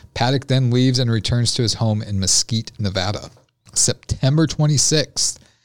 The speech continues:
Paddock wires fifty thousand dollars to a bank account in the Philippines where his girlfriend, Mary Lou Danley,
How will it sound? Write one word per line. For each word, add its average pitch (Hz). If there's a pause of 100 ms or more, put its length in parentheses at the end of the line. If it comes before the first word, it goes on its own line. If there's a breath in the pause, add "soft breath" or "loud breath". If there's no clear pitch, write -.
Paddock 127
wires 110
fifty 143
thousand 131
dollars 113
to 110
a 90
bank 101
account 107
in 98
the 95
Philippines 98
where 101
his 92
girlfriend, 98 (440 loud breath)
Mary 127
Lou 120
Danley, 104